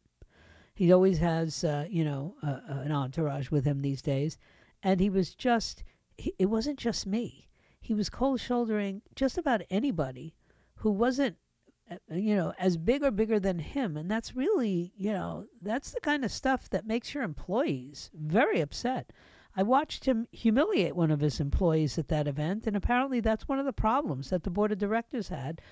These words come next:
is that employees kept saying, like, "He, he'll publicly humiliate us," and it's like we're always on, walking around on eggshells with him. That doesn't do, uh, him any justice. I don't know what happened. Um, you know,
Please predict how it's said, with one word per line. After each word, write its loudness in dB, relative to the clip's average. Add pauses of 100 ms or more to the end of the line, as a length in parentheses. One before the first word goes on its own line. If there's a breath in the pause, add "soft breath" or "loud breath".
(320 loud breath)
is 2
that 6 (260)
employees 4
kept 0
saying, -2
like, -2
"He, -2
he'll 2
publicly 2
humiliate -2
us," -10
and -2
it's -6
like -2
we're 4
always 4
on, 0
walking 0
around 2
on 0
eggshells -2
with -8
him. -8 (1200 loud breath)
That -12
doesn't -8
do, 0
uh, -2 (160)
him 0
any 2
justice. -2
I 0
don't 2
know 6
what 2
happened. -4 (100)
Um, -4 (200)
you 0
know, 0